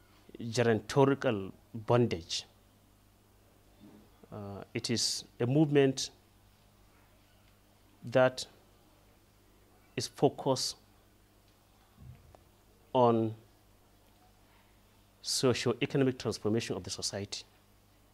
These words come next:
And it has its own aims and objective, which is built on its own priorities.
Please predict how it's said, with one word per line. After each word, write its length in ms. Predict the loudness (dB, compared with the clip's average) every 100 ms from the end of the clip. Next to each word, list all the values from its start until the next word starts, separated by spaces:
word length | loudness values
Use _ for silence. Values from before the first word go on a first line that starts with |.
| _ _ _ _ _ _ _ _ _ -18 -4
And 560 | 2 4 4 2 0 -6 _ _ _ -20 _ _ _ _ _
it 140 | -2 6
has 180 | 6 8
its 120 | 4
own 180 | 4 4
aims 220 | 6 6 4
and 120 | -2
objective, 520 | -2 -4 -8 -10 -16 -20 -20 -20 -20 -20 -20 _ -4
which 220 | 0 2
is 100 | 2
built 460 | 4 6 8 6 0 -12 -20 _
on 200 | 2 2 2 -4
its 160 | -2
own 140 | 2 2
priorities. 720 | 6 4 6 4 0 -6 -8